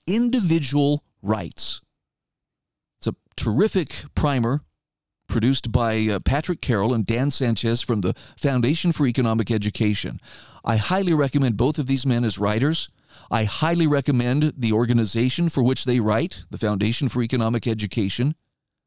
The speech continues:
I've had a chance to rub shoulders with, uh, with Dan in particular and with others at the Foundation for Economic Education, and I'm telling you from, from a principled standpoint, it would be hard to do better.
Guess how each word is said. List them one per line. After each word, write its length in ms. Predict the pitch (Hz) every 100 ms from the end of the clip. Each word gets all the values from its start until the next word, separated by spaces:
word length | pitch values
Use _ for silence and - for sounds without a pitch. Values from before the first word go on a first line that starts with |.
| _ _ _ _ _ _ _ _ _ -
I've 100 | 139
had 140 | 214
a 60 | 214
chance 280 | 208 196
to 100 | -
rub 160 | 160 156
shoulders 540 | - 143 156 117 -
with, 260 | 110 107 -
uh, 80 | 107
with 200 | 107 110
Dan 440 | 131 151 110 113 120
in 160 | 117
particular 520 | 107 95 139 - 92
and 160 | 104 107 - - -
with 140 | 120
others 400 | 85 147 143 104
at 100 | 104
the 100 | -
Foundation 520 | 101 127 117 107 - 113
for 120 | 117
Economic 400 | 107 113 110 107
Education, 600 | 107 98 - 104 - 95
and 160 | 98
I'm 100 | 113
telling 300 | 160 151 156
you 80 | 127
from, 260 | 123 110 98
from 220 | - 117
a 40 |
principled 560 | 95 - 190 202 - 160
standpoint, 560 | - 147 131 - 131 127 - - _ _ _ _ -
it 140 | 160
would 120 | 165
be 140 | 139 135
hard 440 | 123 131 127 131 -
to 100 | -
do 160 | 107 113
better. 420 | 113 104 67